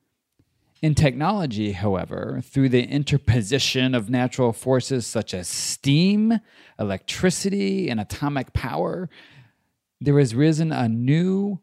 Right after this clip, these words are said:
world of production, which no longer lies in the hands of men, but within which man is becoming more and more a functionary."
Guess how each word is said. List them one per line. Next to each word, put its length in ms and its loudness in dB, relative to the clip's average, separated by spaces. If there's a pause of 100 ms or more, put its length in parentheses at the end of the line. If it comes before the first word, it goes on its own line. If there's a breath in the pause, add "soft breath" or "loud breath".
world 720 -2 (160)
of 140 -12
production, 640 -4
which 220 -8
no 140 -4
longer 380 4
lies 440 0
in 100 0
the 60 -2
hands 600 -6
of 160 -6
men, 440 -10 (420 soft breath)
but 120 0
within 540 -4
which 280 -2
man 400 0
is 160 -8
becoming 500 -2
more 320 4
and 220 -4
more 240 -2
a 160 -6
functionary." 1200 -12